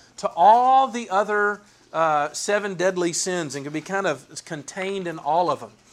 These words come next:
Uh, here's C S Lewis's nice short, uh, definition of it. Uh, he says this, he says, "Pride gets no pleasure out of having something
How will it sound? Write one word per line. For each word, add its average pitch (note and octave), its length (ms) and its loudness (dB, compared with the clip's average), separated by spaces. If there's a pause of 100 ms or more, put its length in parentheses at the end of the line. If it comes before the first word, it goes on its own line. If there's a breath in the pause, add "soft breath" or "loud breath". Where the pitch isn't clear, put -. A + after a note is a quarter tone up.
(380 loud breath)
Uh, E3+ 160 8
here's G#3+ 280 0
C B3 200 0
S G#3+ 200 2
Lewis's G3+ 460 2
nice F3 260 -2
short, F#3 420 0
uh, D3+ 120 4
definition D#3 600 -2
of A#2+ 240 -6
it. G#2+ 100 -12 (720)
Uh, D3+ 120 2
he E3+ 100 2
says F3 320 2
this, F#3+ 180 4
he G3 80 -6
says, F#3 180 -2
"Pride G#3 760 2 (440 loud breath)
gets A3+ 360 2
no B3 340 8
pleasure B3 600 2
out F3+ 200 8
of E3 140 0
having A#3+ 640 2
something A2+ 560 -8